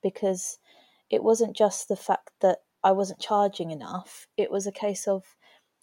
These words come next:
I could make a dress, I can pay off all my, all my, um, like, material costs and things like that, but then I wasn't paying myself, so I didn't feel the enjoyment anymore.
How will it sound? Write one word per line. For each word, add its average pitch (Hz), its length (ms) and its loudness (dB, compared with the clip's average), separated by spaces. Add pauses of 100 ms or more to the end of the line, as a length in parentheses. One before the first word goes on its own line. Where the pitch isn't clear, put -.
(120)
I 233 100 8
could 226 180 -4
make 233 240 4
a 202 40 -4
dress, 196 800 2 (200)
I 214 80 4
can 220 180 -2
pay 214 300 2
off 214 220 2
all 220 100 2
my, 190 440 0 (800)
all 220 140 4
my, 196 440 8
um, 185 300 2
like, 185 180 -2
material 240 520 0
costs - 520 -6
and 214 120 -8
things 202 240 -6
like 202 140 0
that, 190 220 0 (540)
but 240 120 6
then 226 140 4
I 233 80 4
wasn't 233 300 0
paying 233 300 2
myself, 170 460 -4
so 202 160 -4
I 196 60 2
didn't 214 260 -6
feel 214 220 -4
the 220 100 0
enjoyment 233 640 -4
anymore. 269 500 -4